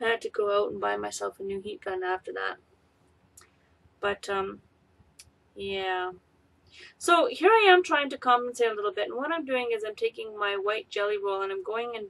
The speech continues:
and drawing random lines in my, with my white jelly roll. And that worked to a point.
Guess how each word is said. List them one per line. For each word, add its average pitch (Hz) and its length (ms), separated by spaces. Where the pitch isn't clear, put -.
and 196 200
drawing 196 420
random 220 480
lines 202 380
in 196 120
my, 190 200
with - 180
my 190 120
white 185 240
jelly 269 260
roll. 202 240
And 233 380
that 269 280
worked 247 400
to 233 200
a 202 140
point. - 600